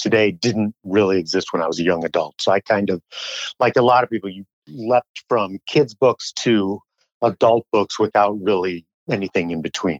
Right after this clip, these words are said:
So I kind of went from, you know, the, and I liked a lot that we had at home, a bunch of the classic, you know, the Robinson Crusoe, Rikki Tikki Tavi. So those aimed at kids, those I could really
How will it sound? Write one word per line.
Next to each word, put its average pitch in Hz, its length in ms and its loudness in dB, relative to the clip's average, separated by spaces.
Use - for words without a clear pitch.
So - 140 0
I 90 80 2
kind 90 280 0
of 85 100 2
went 143 280 4
from, 117 440 4
you 143 80 -2
know, 101 200 0
the, 101 240 2
and 175 120 2
I 175 100 4
liked 170 280 2
a 139 60 2
lot 127 220 6
that 147 120 -12
we 143 100 -4
had 127 260 0
at 120 120 -4
home, 113 260 0
a 104 60 0
bunch 110 240 -2
of 113 40 -4
the 104 40 -6
classic, 98 520 -2
you 98 80 -2
know, 90 60 -2
the 95 120 0
Robinson 92 800 -2
Crusoe, 95 600 2
Rikki 90 320 0
Tikki - 260 -2
Tavi. 87 360 0
So 107 120 0
those 135 300 6
aimed 165 240 4
at 151 120 0
kids, 143 340 0
those 143 240 4
I 127 100 4
could - 220 0
really 123 380 2